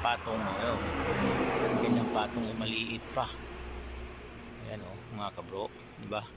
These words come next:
Yan ang palatandaan ko noon, mga kabro. Kapag ang patong nila ay kamauna ang laki ganito, ay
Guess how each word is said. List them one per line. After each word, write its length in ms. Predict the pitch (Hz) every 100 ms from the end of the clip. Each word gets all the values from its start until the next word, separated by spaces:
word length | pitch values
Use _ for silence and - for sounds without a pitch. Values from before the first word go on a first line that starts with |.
| - - - - - - - - - - -
Yan 160 | 113 113
ang 80 |
palatandaan 720 | 104 117 110 107 110 120 117 117
ko 80 |
noon, 240 | 120 117 117
mga 240 | 117 120 -
kabro. 400 | 135 123 107 131 - - - - - - - - - -
Kapag 280 | 113 117 117 113
ang 120 | 120 120 - 117 - 50 50 - - - - - - - - -
patong 400 | 127 123 123 120
nila 240 | 117 120
ay 160 | 117 117
kamauna 560 | - 123 120 120 120 113
ang 80 | 120
laki 240 | - 107
ganito, 400 | 107 127 - 104 92 - - - - - - - - - -
ay 600 | 104 104 101 104 107